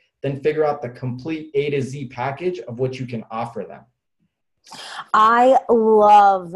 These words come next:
Speaker 2: that you talked about creating a curated experience. So how exactly do you do that?
Speaker 1: Yeah, absolutely. So a lot of it is a lot of testing. Like,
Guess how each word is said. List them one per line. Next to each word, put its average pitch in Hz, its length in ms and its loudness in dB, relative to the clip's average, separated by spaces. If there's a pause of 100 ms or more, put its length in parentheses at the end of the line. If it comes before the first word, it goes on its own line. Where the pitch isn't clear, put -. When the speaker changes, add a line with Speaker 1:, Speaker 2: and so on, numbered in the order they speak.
(100)
Speaker 2:
that 185 260 -8
you 185 220 -12
talked - 520 -6
about 175 640 -2
creating 185 760 -4
a - 40 -8
curated 175 840 -4
experience. 170 680 -8 (260)
So 240 120 -4
how 330 360 0
exactly 214 640 -2
do 180 160 -12
you 160 380 -12
do 180 260 -8
that? 87 340 -4 (1200)
Speaker 1:
Yeah, 180 300 -2
absolutely. 165 560 -6
So 139 240 -4
a - 20 -2
lot 113 280 -4
of 185 100 -4
it 180 80 -2
is 139 100 -4
a 110 60 -10
lot 113 340 -6
of 117 120 -10
testing. 147 640 -12
Like, 107 320 -14